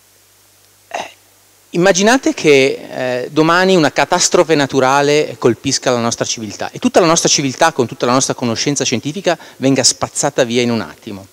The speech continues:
Eh, però voi avete la possibilità di trasmettere una frase, una sola frase alla civiltà che, eh, verrà dopo, con delle creature diverse.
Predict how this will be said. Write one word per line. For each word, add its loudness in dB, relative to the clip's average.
Eh, -14
però 6
voi 6
avete 4
la 0
possibilità 2
di 0
trasmettere -2
una 2
frase, 0
una 2
sola 4
frase 4
alla 2
civiltà 0
che, 0
eh, -6
verrà -2
dopo, -4
con -8
delle -4
creature -4
diverse. -12